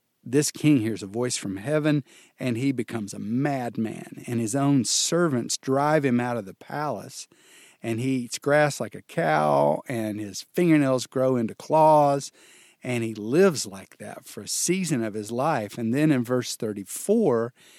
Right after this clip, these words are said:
in Daniel four, his sanity is restored in a moment, and he honors Yahweh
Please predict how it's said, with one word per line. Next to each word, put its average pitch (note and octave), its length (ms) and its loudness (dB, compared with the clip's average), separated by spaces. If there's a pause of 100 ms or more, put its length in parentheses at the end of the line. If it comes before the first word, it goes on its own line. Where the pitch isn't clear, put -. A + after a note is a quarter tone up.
(340)
in G#2+ 240 -2
Daniel A#2+ 420 0
four, D3+ 540 2
his A#2+ 180 -4
sanity E3+ 640 4
is A2 160 -4
restored C3+ 540 0
in G2 100 -4
a - 20 -8
moment, G#2 500 -4 (760)
and B2 200 -6
he A2+ 200 -8 (140)
honors C3+ 640 0
Yahweh G#2+ 640 -4